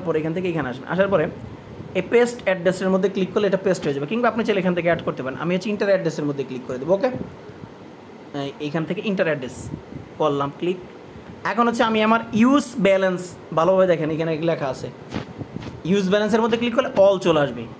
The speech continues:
আটত্রিশ হাজার ছয়শো তেত্রিশ উইথড্রল। দেখেন, "You don't have in use পিএসটি withdrawal warning to-" আচ্ছা, এখানে maybe, আহ, বাড়াই দিল নাকি, maybe উইথড্রলটা অফ আছে। এখানে কিন্তু পনেরো হাজার দেওয়া।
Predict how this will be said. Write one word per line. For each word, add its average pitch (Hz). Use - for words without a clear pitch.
আটত্রিশ 214
হাজার 214
ছয়শো 202
তেত্রিশ 220
উইথড্রল। 143
দেখেন, 156
"You 190
don't 185
have 185
in 185
use 208
পিএসটি 202
withdrawal 170
warning 170
to-" 170
আচ্ছা, 185
এখানে 233
maybe, 233
আহ, 165
বাড়াই 160
দিল 254
নাকি, 214
maybe 208
উইথড্রলটা 226
অফ 170
আছে। 160
এখানে 190
কিন্তু 214
পনেরো 247
হাজার 196
দেওয়া। 147